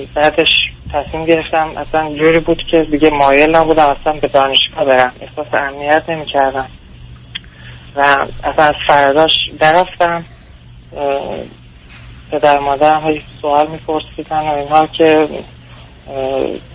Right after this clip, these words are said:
چیزی بهشون نگفتم در این مسئله رو پیش خودم نگه داشتم. فقط گفتم که نمی‌خوام دانشگاه برم. اه، نظرم عوض شد و اصلاً، اه،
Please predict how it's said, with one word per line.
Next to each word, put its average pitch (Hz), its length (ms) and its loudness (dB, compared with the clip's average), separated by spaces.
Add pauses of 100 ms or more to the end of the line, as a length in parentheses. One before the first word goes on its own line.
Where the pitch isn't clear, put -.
(120)
چیزی 156 180 2
بهشون 160 400 2
نگفتم 160 520 2
در 156 200 4
این 151 180 2 (800)
مسئله 139 380 2
رو 151 60 2
پیش - 180 -6 (140)
خودم 165 280 2
نگه 151 240 2
داشتم. 151 420 -2 (500)
فقط 139 220 4
گفتم 156 420 0 (100)
که 160 220 -4 (240)
نمی‌خوام 143 380 -4 (160)
دانشگاه 135 500 0
برم. 131 320 2 (720)
اه، 131 440 -4
نظرم 139 480 4
عوض 147 300 2 (160)
شد 170 160 0
و 170 280 4 (480)
اصلاً، 147 340 0 (720)
اه، 127 400 2